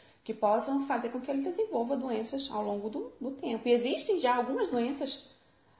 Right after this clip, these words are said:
genéticas em que, por exemplo, associadas ao metabolismo, um exemplo, a fenilcetonúria, por exemplo, né, que a gente sempre fala em sala de aula isso também. Ela é uma doença que ela pode ser evitada, uma série de, de, de sintomas,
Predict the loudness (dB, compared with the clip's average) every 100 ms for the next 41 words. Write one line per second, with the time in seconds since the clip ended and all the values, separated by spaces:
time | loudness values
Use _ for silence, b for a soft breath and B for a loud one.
0 | b -4 -2 0 2 0 -2 -4 -4 -6
1 | -6 -2 0 0 0 -2 -2 -4 -4 -6
2 | -8 -8 -6 -4 0 2 2 0 -2 -2
3 | -2 -2 -2 -2 -2 -4 -10 -16 _ _
4 | _ -4 -2 -2 -4 -4 -2 0 2 0
5 | 0 -2 0 -2 -4 -4 -6 -6 -10 -4
6 | -2 -2 -4 -8 -8 -10 -6 -6 -4 -6
7 | -6 -6 -6 -8 -12 -10 -8 -10 -12 B
8 | B B B -4 -2 0 -2 -2 -2 -2
9 | -4 -8 -20 _ _ -6 0 2 4 4
10 | 4 2 2 6 6 8 10 10 8 4
11 | 4 8 8 6 4 6 6 2 2 4
12 | 4 2 0 0 -2 -2 -6 -6 0 2
13 | 2 2 -2 -6